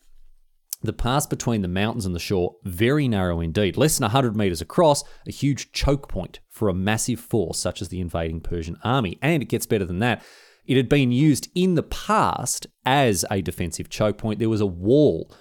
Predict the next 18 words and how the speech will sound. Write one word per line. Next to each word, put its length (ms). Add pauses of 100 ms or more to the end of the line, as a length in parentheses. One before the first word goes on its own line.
(160)
that 100
actually, 720
uh, 300
sectioned 640
off 340
pa-, 140
uh, 280
sectioned 260
off 100
part 200
of 60
this 120
pass 380 (220)
and 140
made 140
it 120
even 320
narrower, 340